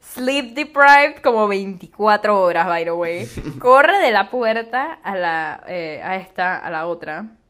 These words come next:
Speaker 1: Y de ahí fue el vuelo de Estambul-Venecia.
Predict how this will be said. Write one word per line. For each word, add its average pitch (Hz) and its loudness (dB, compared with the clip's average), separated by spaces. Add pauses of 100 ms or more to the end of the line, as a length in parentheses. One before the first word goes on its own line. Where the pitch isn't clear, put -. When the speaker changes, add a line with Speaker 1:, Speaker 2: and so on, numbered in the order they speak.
(500)
Speaker 1:
Y 233 -12
de 214 -2
ahí 190 -4
fue 180 -8
el 208 -12
vuelo 190 -6
de 175 -8
Estambul-Venecia. 180 -14